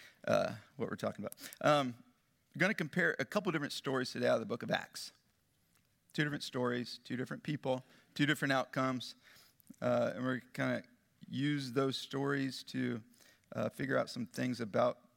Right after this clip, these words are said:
uh, the term, uh, stronghold today. That's what we're gonna talk about. So, but I'm gonna start with, you're probably wondering, "Hulk Hogan, where did that come from?"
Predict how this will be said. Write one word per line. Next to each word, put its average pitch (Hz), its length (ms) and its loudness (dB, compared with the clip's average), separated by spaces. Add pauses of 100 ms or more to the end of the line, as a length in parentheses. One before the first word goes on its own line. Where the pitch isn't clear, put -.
(160)
uh, 110 260 -4
the 104 140 -4
term, 113 400 -2 (340)
uh, 107 160 0
stronghold 104 720 -4
today. - 340 -6 (120)
That's 110 140 -10
what 123 60 -6
we're 117 60 -4
gonna 110 120 -4
talk - 260 -8
about. - 260 -10 (880)
So, - 320 -8
but - 80 -6
I'm 175 80 0
gonna - 140 4
start 165 420 4 (320)
with, 131 240 0
you're 135 80 0
probably 160 220 4
wondering, 131 360 0
"Hulk 165 280 -2
Hogan, 117 400 -4 (1400)
where 185 100 -2
did 202 60 0
that 233 120 -2
come - 140 -6
from?" - 300 -6